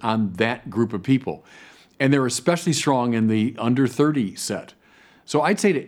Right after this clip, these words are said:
any evangelizing priest, um, focus your attention there. And then secondly, I'd say the best way to reach them is social media, because they're not gonna come to our,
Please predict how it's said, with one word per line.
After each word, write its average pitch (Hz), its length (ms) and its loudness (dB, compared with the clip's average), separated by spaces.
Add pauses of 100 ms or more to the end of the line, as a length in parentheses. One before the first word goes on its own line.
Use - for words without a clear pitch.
any 190 280 2
evangelizing 110 840 0
priest, - 680 -2
um, 98 400 -2 (600)
focus 151 380 0
your 135 60 4
attention 120 360 0
there. 92 340 -2
And 107 100 -4
then 120 80 -2
secondly, 175 460 2
I'd 104 120 -2
say 90 360 -4 (500)
the 117 100 -4
best 139 320 -2
way 156 120 2
to 139 100 4
reach 147 280 0
them 110 260 0
is 113 140 -4
social 131 320 -2
media, 135 440 0 (420)
because 139 240 0
they're 139 140 0
not 160 180 0
gonna 185 140 -2
come 156 240 0
to 135 120 2
our, 113 180 0